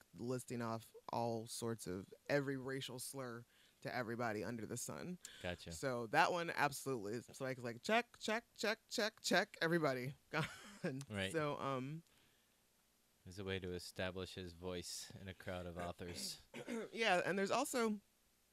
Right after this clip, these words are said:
Speaker 1: there's als-, there's also a lot of, there's certain things that you can always expect in a Spike Lee movie.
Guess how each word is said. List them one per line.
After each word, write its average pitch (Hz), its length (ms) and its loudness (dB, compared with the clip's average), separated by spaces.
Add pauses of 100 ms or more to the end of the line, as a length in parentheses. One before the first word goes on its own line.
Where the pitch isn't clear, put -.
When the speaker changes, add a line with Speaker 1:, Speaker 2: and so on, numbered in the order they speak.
(260)
Speaker 1:
there's 170 160 4
als-, 180 340 8
there's 160 220 4
also 208 300 2
a 160 40 6
lot 151 220 6
of, 139 280 -2 (760)
there's 139 220 4 (180)
certain 165 560 2 (140)
things 143 680 2
that 135 180 -2
you 131 100 -4
can - 180 -4
always 135 320 4
expect 120 460 -6
in 123 80 -8
a 120 60 -6
Spike 113 340 -6
Lee 113 80 -6
movie. 107 420 -8